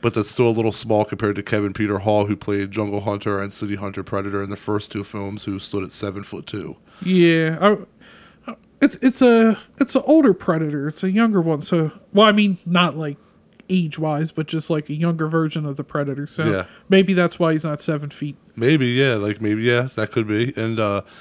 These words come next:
Speaker 1: well, the Predator in Prey is called Feral Predator, and like you said, John, he is badass looking. And, uh,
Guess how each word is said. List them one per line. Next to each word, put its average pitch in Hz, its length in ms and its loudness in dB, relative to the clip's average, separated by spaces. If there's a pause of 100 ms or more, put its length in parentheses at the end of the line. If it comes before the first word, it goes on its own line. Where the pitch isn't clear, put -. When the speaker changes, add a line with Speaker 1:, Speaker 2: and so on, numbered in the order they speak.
(220)
Speaker 1:
well, 117 220 4
the 107 120 -6
Predator 131 540 2
in 101 80 -4
Prey 101 280 0
is 98 200 -4
called 104 240 -2
Feral 120 340 0
Predator, 85 560 -6
and 101 320 -6
like 101 220 -2
you 104 80 -6
said, 95 240 -4
John, 95 180 -2
he 104 120 -2
is 95 120 -2
badass 95 480 -2
looking. 85 400 -10
And, 98 260 -6
uh, 90 200 -4